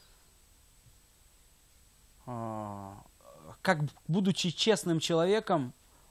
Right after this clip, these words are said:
Уильям Миль-, Мюллер кается публично,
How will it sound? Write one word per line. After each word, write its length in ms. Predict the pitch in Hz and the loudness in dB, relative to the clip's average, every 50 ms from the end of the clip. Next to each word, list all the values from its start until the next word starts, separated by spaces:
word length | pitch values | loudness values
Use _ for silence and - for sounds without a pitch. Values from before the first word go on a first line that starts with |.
| _ _ - - | _ _ -18 -12
Уильям 420 | - 139 139 180 190 180 180 170 | -6 -2 0 0 2 2 2 2
Миль-, 540 | 165 160 165 175 190 196 196 190 180 175 160 - | 4 2 2 4 4 2 2 0 0 -4 -6 -6
Мюллер 500 | 170 165 180 185 185 185 180 170 151 - - - - - - _ - | -4 -4 -2 -2 -2 -2 -2 -2 -4 -8 -16 -20 -20 -20 -20 _ -8
кается 600 | - 160 147 135 131 131 131 - - - 143 143 - - _ _ - - - _ _ - - - - | -2 0 0 0 0 -2 -6 -8 -10 -10 -10 -12 -14 -20 _ _ -20 -20 -20 _ _ -20 -20 -18 -12
публично, 680 | - 151 143 139 143 139 147 - - - 147 139 127 127 | -8 -6 -4 -4 -2 -2 -4 -4 -8 -10 -10 -10 -12 -12